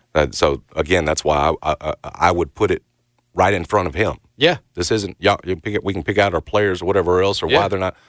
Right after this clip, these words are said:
Speaker 1: This, these are your guys. We understand the urgency of the situation with everything that's invested,
Speaker 2: Yeah.
Speaker 1: particularly from an N I L standpoint, in this team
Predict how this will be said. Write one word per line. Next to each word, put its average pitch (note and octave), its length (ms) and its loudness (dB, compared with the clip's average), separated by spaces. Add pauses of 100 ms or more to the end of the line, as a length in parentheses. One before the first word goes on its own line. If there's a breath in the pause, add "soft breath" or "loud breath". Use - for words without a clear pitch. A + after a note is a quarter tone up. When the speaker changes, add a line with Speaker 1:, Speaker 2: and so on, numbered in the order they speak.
(180 soft breath)
Speaker 1:
This, F#2 180 0
these F2+ 340 -2
are F2+ 80 4
your F#2+ 220 0
guys. E2 720 -2 (340)
We E2+ 140 0
understand F#2 500 0
the E2 100 2
urgency F#2 440 0
of D2+ 100 -2
the D#2 80 -2
situation F2 640 0
with E2+ 100 2
everything F2 300 2
that's E2 180 -2
invested, D2+ 680 -2 (100)
Speaker 2:
Yeah. B2 200 2 (180)
Speaker 1:
particularly F2 260 0
from E2+ 140 -2
an E2+ 80 2
N F2+ 100 2
I F2 160 2
L F2 120 2
standpoint, F2 420 0
in F2+ 180 -4
this D#2+ 160 -2
team F#2 400 -4